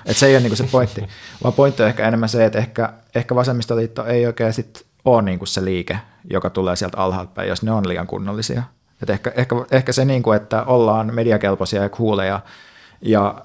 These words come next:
Speaker 1: niinku ollaan silleen niinku ammattimaissa tai ollaan ylempää keskiluokkaa, niin ehkä se just kertoo vaan siitä, että siellä on niinku ylempi keskiluokka tekemässä politiikkaa, jota ne sanoo, että se edustaa jotain muita, mut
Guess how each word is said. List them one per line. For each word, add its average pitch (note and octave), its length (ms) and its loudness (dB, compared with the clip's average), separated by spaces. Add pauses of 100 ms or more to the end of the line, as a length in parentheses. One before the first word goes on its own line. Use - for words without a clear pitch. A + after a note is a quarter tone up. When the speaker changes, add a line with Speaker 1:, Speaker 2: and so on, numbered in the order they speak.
Speaker 1:
niinku G#2 680 -4 (720)
ollaan G#2 280 2
silleen G#2 320 2
niinku G#2 400 -6 (300)
ammattimaissa G2+ 640 0
tai G2 200 0
ollaan G2+ 260 2
ylempää G2 300 0
keskiluokkaa, F#2+ 640 -4
niin G2 80 -2
ehkä F#2 140 -8
se G#2+ 100 -2
just G2 160 -6
kertoo G2+ 340 0
vaan G2 120 0
siitä, G2 300 -2
että - 120 -4
siellä G2 200 0
on G2 120 -4
niinku G2 220 -4
ylempi G#2 280 2
keskiluokka G2 500 -2
tekemässä G2+ 380 -2
politiikkaa, G2 760 -4
jota G2 180 -2
ne F#2+ 80 0
sanoo, G2 380 0
että - 120 -8
se G2 60 -4
edustaa G#2+ 440 -6
jotain G#2+ 260 -6
muita, G#2+ 260 -4
mut G#2 160 -8